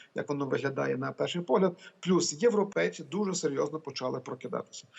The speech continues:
Якщо у дві тисячі двадцять другому виділи-, виділили німці для нас всього-навсього два мільярди євро, то зараз добрих вісім.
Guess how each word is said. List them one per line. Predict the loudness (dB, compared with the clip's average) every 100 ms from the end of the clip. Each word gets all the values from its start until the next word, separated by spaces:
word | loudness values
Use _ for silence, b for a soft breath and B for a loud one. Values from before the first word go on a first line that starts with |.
| B B
Якщо | 2 2
у |
дві | 2
тисячі | 0 0
двадцять | 0 0 0
другому | 2 2 0 -4 -8 B B
виділи-, | 0 2 4 2 0
виділили | 0 2 4 4 4 2
німці | -4 -4 -6
для | -6 -6
нас | -6 -4
всього-навсього | -2 0 0 -2 0
два | 2
мільярди | 2 2 0 0 -8 B B B
євро, | 0 0 0
то | -2 0
зараз | 2 2 2
добрих | 0 0 -8 -12
вісім. | -10 -10